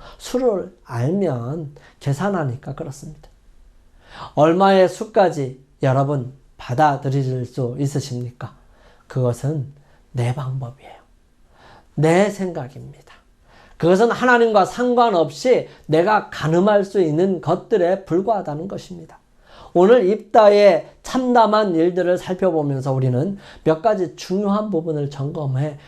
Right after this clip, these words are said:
보아야 합니다. 첫 번째는 하나님보다 자신을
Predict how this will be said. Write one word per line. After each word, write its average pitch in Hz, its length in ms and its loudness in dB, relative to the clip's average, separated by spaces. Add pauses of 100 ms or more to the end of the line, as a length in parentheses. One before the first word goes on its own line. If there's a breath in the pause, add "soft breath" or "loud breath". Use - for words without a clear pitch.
(160 loud breath)
보아야 131 300 -10
합니다. 147 360 -18 (200)
첫 143 180 -8
번째는 180 600 -4 (300 loud breath)
하나님보다 214 880 2
자신을 143 520 -6